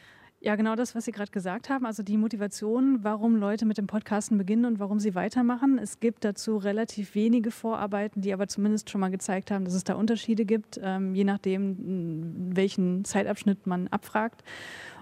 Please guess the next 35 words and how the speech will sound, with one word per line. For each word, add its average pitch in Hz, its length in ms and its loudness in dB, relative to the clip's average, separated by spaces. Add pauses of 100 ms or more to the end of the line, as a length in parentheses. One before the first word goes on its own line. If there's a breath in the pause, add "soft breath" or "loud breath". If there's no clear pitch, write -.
(120)
Und 202 520 6
es 214 80 2
ist 240 140 4
aber 220 200 4
so, 220 200 4
dass 202 180 0
die 208 140 2
Forschung 208 400 0
in 196 40 2
dem 196 140 6
Bereich 196 680 0
noch 208 180 6
nicht 220 240 6
psychologisch 208 460 2
fundiert 208 420 4
ist. 233 180 0
Das 208 160 -6
heißt, 202 320 -2
die 202 160 0
haben 196 280 -2 (260 loud breath)
erstmal 196 320 2
geguckt, 196 320 -2
was 196 140 0
antworten 190 400 2
die 180 80 4
Leute 170 260 0
eigentlich 175 320 -2
und 190 120 4
wie 175 80 0
kann 208 180 4
man 185 100 4
das 180 140 0
irgendwie 185 220 0
clustern. 175 580 -4
Und, 185 240 0